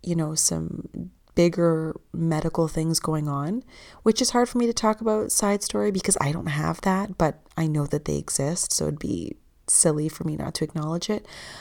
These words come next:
But, you know, even just a minor shift,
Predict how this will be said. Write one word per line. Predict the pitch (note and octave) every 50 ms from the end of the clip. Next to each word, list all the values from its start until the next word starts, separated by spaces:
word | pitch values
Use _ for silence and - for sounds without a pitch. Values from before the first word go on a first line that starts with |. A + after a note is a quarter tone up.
| - - -
But, | - G3 G3 G3 - - _ _ _ _
you | - B3 C4
know, | C4+ -
even | B3+ C4 C4+ D4
just | C#4 D4 C#4 - -
a | A#3+
minor | G#3 F#3+ F#3 F#3 F3+ F#3+ G3+ G#3 G#3 G3+
shift, | F#3+ - - - D4 B3+ A3+ A3 - - - - -